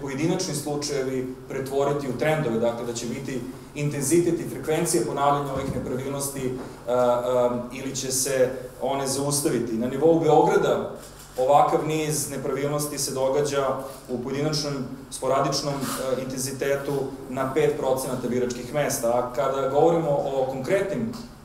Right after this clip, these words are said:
nepravilnostima, šta je to što ono, e, što su naši posmatrači nama do sada javili? Dakle, govorimo o vođenju paralelne evidencije, govorimo o nepravilnoj pripremi biračkih mesta,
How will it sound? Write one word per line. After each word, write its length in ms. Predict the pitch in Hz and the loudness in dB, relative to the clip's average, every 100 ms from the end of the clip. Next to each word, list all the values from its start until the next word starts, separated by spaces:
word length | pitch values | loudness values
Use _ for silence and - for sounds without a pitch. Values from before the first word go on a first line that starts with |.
| - | -8
nepravilnostima, 680 | 120 123 131 156 160 160 135 | -6 -4 -2 0 0 -2 -2
šta 220 | - 175 | 2 4
je 140 | - | 4
to 120 | 147 | 2
što 180 | - - | 0 -2
ono, 400 | 131 131 131 127 - - - - | -2 0 -2 -2 -6 -12 -16 -6
e, 280 | 131 131 120 | 0 2 2
što 160 | - | 0
su 160 | 127 - | -2 0
naši 260 | 143 151 151 | 2 2 0
posmatrači 680 | - - 120 131 135 139 131 | -6 -6 -2 0 0 0 -2
nama 320 | 127 127 117 | -2 0 0
do 360 | 113 127 123 123 - | 4 6 6 4 -2
sada 360 | - - 127 123 | -4 0 2 4
javili? 400 | 123 123 147 170 | 4 6 6 6
Dakle, 340 | 143 143 147 147 - - - - | 4 4 2 2 -2 -12 -18 -6
govorimo 440 | 156 190 190 190 180 | 4 6 6 4 4
o 520 | 170 151 156 151 151 | 4 6 8 8 6
vođenju 400 | 156 156 151 143 | 4 4 2 0
paralelne 380 | 143 131 131 113 | 0 0 2 2
evidencije, 760 | 107 123 135 - 156 147 - - - - - - | 0 -2 -2 0 2 2 -2 -10 -16 -20 -20 -10
govorimo 480 | 127 156 165 160 156 147 139 | 4 8 8 6 4 4 2
o 180 | 135 135 | 0 0
nepravilnoj 720 | 135 165 170 151 151 139 131 | 2 2 2 2 0 0 -4
pripremi 480 | 135 151 147 131 120 | -2 -2 -2 -4 -4
biračkih 420 | 113 120 117 113 | -2 -2 -4 -8
mesta, 680 | 123 151 151 160 147 - - | -2 -2 2 4 4 2 -6